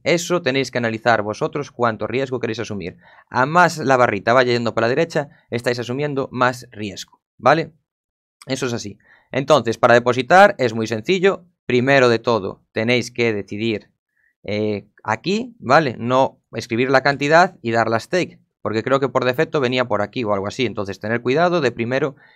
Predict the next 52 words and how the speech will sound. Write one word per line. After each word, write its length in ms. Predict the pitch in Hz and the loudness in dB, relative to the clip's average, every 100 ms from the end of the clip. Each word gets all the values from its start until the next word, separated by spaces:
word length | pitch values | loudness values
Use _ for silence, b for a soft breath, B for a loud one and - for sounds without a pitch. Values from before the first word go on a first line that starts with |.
| _ | _
decidir 640 | 113 143 135 131 151 127 _ | -2 -2 0 -2 -2 -4 _
cuánto 380 | 127 131 127 123 | 0 0 0 0
profit 320 | 135 135 135 | 0 0 -4
queréis 300 | - 110 117 | -2 -2 -2
tener, 260 | 110 92 - | -6 -6 0
¿vale? 260 | 139 123 | 0 0
Vais 180 | 107 101 | -6 -8
mirando 300 | 98 98 95 | -8 -10 -8
por 140 | 104 107 | -4 -2
aquí. 360 | 170 190 180 b b - | 0 -2 -2 b b -4
Ah, 200 | 156 117 | -2 -2
pues 140 | 110 | -4
me 120 | 117 113 | -6 -2
quiero 140 | 147 | -2
hacer 220 | 151 160 | 0 0
un 100 | 160 | 0
por 140 | 170 175 | 0 2
dos. 340 | 123 - - - | 2 0 -12 -16
Pues 160 | 95 | -10
mira, 200 | 117 98 | -6 -6
aquí 120 | 101 - | -6 -8
tienes 220 | 101 98 | -10 -10
cerca 180 | 98 101 | -10 -8
de 80 | |
un 80 | 104 | -6
por 160 | 110 139 | -2 2
dos, 380 | 180 185 175 b b - | 4 4 2 b b -16
a 100 | 101 | -12
quince 340 | 104 101 127 | -10 -6 -2
días. 500 | 151 185 190 185 - _ _ _ | 2 4 4 0 -6 _ _ _
Selecciono 520 | - 101 98 101 101 | -8 -8 -6 -6 -6
la 100 | 98 | -6
cantidad, 460 | 110 120 165 175 | -6 -2 2 2
quiero 140 | 165 156 | 0 -4
entrar 220 | 143 160 | -2 -2
con 140 | 160 | -2
cincuenta. 680 | 160 170 - 110 95 98 - _ _ | -6 -6 -4 -4 -6 -14 -18 _ _
Pues 240 | - 98 | -12 -10
cincu-, 240 | 107 98 - | -12 -12 -10
upa, 400 | 120 - - - - _ _ | -10 -10 -12 -14 -20 _ _
pues 220 | 107 104 | -8 -8
cincuenta. 480 | 107 107 127 98 101 | -8 -4 -2 -2 -6
Quiero 180 | 101 147 | -2 -2
entrar 300 | 147 165 165 | 2 2 2
con 180 | 175 170 | 0 -2
cinco, 340 | 185 139 107 | -2 -2 -4
que 60 | 127 | -6
es 100 | 127 | -6
el 80 | 156 | -6
mínimo. 320 | 147 107 104 | -6 -6 -8
Inversión 400 | 107 117 117 151 | -6 -4 -4 -6
mínima, 340 | 165 180 175 | -4 -4 -4